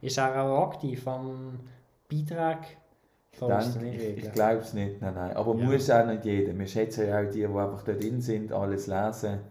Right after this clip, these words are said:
Speaker 1: Ja. Das ist es so.
Speaker 2: Das haben nicht alle so viel Zeit wie wir.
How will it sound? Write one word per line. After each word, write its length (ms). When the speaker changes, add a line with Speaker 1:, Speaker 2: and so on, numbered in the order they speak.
Speaker 1:
Ja. 280
Das 180
ist 200
es 120
so. 220
Speaker 2:
Das 80
haben 80
nicht 180
alle 220
so 100
viel 200
Zeit 240
wie 120
wir. 160